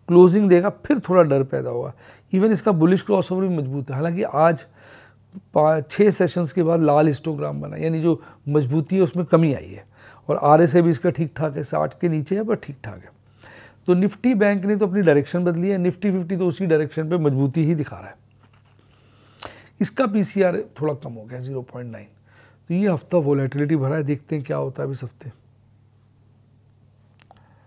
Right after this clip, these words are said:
मैंने आज ज़्यादा ट्रेड्स किए हैं, बहुत सारे नई पोजीशन बनाई, उसकी डिटेल मैंने नहीं ली है, थोड़ा मैंने वीडियो शॉर्ट और क्विक बना लेता हूँ।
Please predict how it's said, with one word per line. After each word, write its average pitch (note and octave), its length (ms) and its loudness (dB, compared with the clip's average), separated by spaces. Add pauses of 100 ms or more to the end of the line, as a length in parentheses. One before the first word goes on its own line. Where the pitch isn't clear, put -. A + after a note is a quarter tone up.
(2000)
मैंने F3+ 280 0
आज F3+ 160 0
ज़्यादा D3 500 -2 (460)
ट्रेड्स D#3+ 500 0 (520)
किए F#3 240 2
हैं, F#3 160 0
बहुत C#3+ 180 -4
सारे D#3 280 -6
नई D#3 160 -2
पोजीशन D3+ 360 -4
बनाई, D#3 140 -4
उसकी D#3 200 -4
डिटेल D#3 340 2
मैंने D3+ 260 0
नहीं C#3+ 120 0
ली C#3+ 120 0
है, D#3 100 0
थोड़ा D3 240 -2
मैंने D3 340 -4
वीडियो C#3+ 500 2
शॉर्ट C#3 400 -2
और D3 60 -4
क्विक C#3+ 220 -2
बना C3+ 220 -2
लेता C#3 220 -6
हूँ। F#3 80 -8